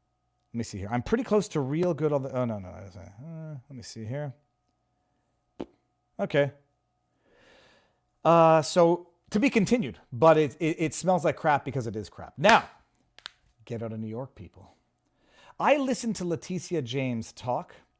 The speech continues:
and I want to vomit. A-, and you, you will too. Let me see here. Let me see here. Get out of New York. Listen, li-, I, I mean, I want to puke because I, I mean, like, it's,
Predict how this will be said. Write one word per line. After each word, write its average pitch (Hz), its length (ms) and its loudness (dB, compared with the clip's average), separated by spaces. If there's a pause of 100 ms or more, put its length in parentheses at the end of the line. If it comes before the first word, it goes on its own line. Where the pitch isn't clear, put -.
(560)
and 160 180 4
I 185 120 4
want 208 240 0
to 202 60 2
vomit. 127 680 0 (2000)
A-, 277 560 0
and 285 220 2
you, 392 340 0
you 226 240 0
will 302 280 0
too. 175 360 -2 (1300)
Let 160 100 -14
me 156 80 -8
see 113 180 -12
here. 98 180 -12 (840)
Let 151 280 -4
me 143 100 -6
see - 200 -14
here. 98 100 -12
Get 120 280 -4
out 123 120 -4
of - 0 -
New 101 100 -8
York. 113 120 -10
Listen, 226 220 -6
li-, 247 200 -6
I, 196 160 4
I 202 40 0
mean, 226 100 6
I 269 120 4
want 285 220 0
to 190 80 0 (120)
puke - 420 -8
because 190 280 -2 (500)
I, 190 140 -4
I 233 140 6
mean, 247 100 0
like, 262 200 0
it's, 262 280 -2